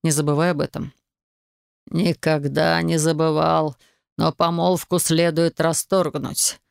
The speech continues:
Я не допущу, чтобы ты женился на человечке". Было сказано с таким презрением, что Эмин поморщился.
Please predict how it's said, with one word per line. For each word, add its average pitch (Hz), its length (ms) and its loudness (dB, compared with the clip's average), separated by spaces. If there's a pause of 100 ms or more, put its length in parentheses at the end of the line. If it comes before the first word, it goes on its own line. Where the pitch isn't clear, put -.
(380)
Я 180 400 2
не 214 160 0
допущу, 202 720 0
чтобы - 420 -2
ты 165 160 -2
женился 165 560 0
на 165 160 0
человечке". 160 840 -2 (1300)
Было 180 260 2
сказано 170 520 0
с - 100 -2
таким 175 360 -2
презрением, 180 640 2
что 160 300 0
Эмин 165 260 0
поморщился. 151 840 -2